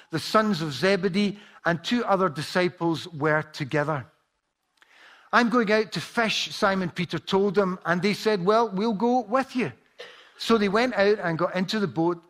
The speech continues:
but that night they caught nothing. Early in the morning,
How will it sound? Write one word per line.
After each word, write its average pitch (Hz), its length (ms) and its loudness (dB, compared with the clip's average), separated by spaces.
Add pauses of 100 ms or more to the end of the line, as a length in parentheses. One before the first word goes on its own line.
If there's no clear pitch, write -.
but 180 180 0
that 226 240 0
night 175 380 -2
they 185 160 2
caught 185 520 -2 (320)
nothing. 175 400 -4 (1800)
Early 269 400 2
in 220 140 0
the 190 80 2
morning, 196 480 2